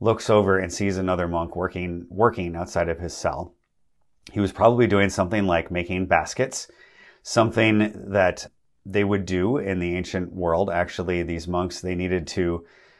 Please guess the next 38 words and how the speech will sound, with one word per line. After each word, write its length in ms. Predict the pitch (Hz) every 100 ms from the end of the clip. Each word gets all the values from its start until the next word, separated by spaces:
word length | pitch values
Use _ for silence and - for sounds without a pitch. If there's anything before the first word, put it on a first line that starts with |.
| _
have 200 | - 139
at 100 | 123
least 260 | 123 113 101
enough 680 | 95 90 110 95 - -
to 160 | - 101
be 100 | 92
able 160 | 98 92
to 80 |
keep 220 | 90 104 -
themselves 460 | 90 - 92 85
alive, 540 | 82 82 95 76 95 -
even 260 | 90 87 87
though 200 | 82 80
many 240 | 85 90
of 100 | 78
them 160 | 80 78
ate 220 | 85 78
very 200 | 87 78
little. 400 | 85 82 76 - - _ _
So 160 | -
they 140 | 120 165
would 160 | 151
do 160 | 113 123
a 60 | 117
simple 360 | - 110 107
trade 400 | 104 104 90 87
like 240 | 90 87 -
basket 360 | 85 87 90
weaving 440 | 90 87 85 80 80
and 180 | 87
then 120 | 87 82
sell 420 | - 95 87 85
or 200 | 85 85
trade 440 | - 95 87 85
in 160 | 85 90
the 100 | 82
local 280 | 82 82 78
marketplace 720 | 90 98 98 - 98 92